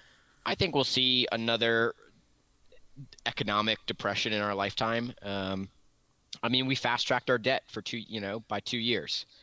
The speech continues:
We did three years of, of debt in one. Um, you know, we added two more trillion dollars onto it.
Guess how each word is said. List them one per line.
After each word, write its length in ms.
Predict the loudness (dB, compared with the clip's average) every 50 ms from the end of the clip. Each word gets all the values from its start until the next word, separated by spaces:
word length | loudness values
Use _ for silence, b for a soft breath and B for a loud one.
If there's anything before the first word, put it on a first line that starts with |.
| b b b b b b b _ -8
We 100 | -8 -4
did 260 | 0 0 0 0 -2 -6
three 220 | -6 -4 -2 0
years 340 | 2 2 4 4 2 2 0
of, 240 | -2 -4 -4 -6 -4
of 260 | -4 -2 -2 -4 -2
debt 260 | 0 0 0 0 -2 -4 -8 -8
in 260 | -6 -4 -4 -6 -6 -6
one. 360 | -4 -2 -2 -2 -4 -6 -12 -18 _ _ _ _ _ _ _ _ _ _ _ _ -8
Um, 460 | -6 -4 -2 -2 -2 -2 -2 -4 -4
you 80 | -4 -4
know, 80 | -4 -4
we 120 | -2 0
added 260 | 2 2 2 2 0
two 160 | 0 -2 0 0
more 160 | 0 0 -2
trillion 320 | 0 0 2 2 2 2
dollars 320 | 2 4 4 4 4 2 2
onto 240 | 0 -2 -2 -4
it. 180 | -4 -6 -8